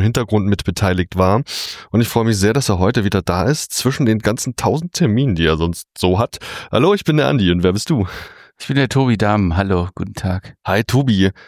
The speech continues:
Speaker 1: du bist echt in den letzten Wochen enorm viel unterwegs gewesen, oder?
Speaker 2: Mhm, das stimmt schon, ja. <laughs>
Speaker 1: Wie, wie, also ich meine, ich, wenn, wenn man dir auf LinkedIn beispielsweise folgt oder sonst wo, da gibt's dann immer wirklich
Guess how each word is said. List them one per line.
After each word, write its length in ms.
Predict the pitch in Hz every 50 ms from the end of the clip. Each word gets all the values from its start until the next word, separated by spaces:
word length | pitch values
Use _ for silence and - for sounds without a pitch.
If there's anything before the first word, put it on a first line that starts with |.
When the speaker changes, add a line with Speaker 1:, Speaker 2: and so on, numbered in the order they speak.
| - - - - - - -
Speaker 1:
du 100 | 107 101
bist 180 | 104 - -
echt 200 | 92 107 107 -
in 40 | 117
den 60 | 113
letzten 260 | 110 110 - - 113
Wochen 220 | 117 123 113 123 117
enorm 420 | - 110 107 107 101 101 104 135 139
viel 160 | - 139 120
unterwegs 400 | 113 107 110 90 90 87 - -
gewesen, 340 | 90 78 82 85 82 82 78
oder? 180 | 82 104 131
Speaker 2:
Mhm, 340 | 120 101 95 107 123 151 165 - _ _ _
das 220 | - 98 - -
stimmt 220 | - 101 98 92
schon, 200 | - 101 90 92
ja. 340 | 98 98 98 101 - 117 120 - _ _ _ - -
<laughs> 260 | 123 - - - 98
Speaker 1:
Wie, 280 | 110 117 120 117 107 117
wie, 40 |
also 200 | 110 107 110 110
ich 80 | 104 104
meine, 120 | 113 107
ich, 160 | 107 - - 101
wenn, 160 | 110 110 101 92 95 98
wenn 100 | 113 107
man 60 | 110
dir 80 | 107
auf 80 | 107 -
LinkedIn 260 | 113 135 147 - 123
beispielsweise 440 | 110 117 120 - - 117 113 107 110
folgt 320 | - - 120 117 113 -
oder 140 | 104 101 101
sonst 340 | 92 107 113 131 - - -
wo, 160 | 117 117 113 - - - - - - -
da 100 | - 107
gibt's 180 | 98 101 - -
dann 100 | 98 95
immer 200 | 101 98 95 90
wirklich 320 | 110 - - 101 95 -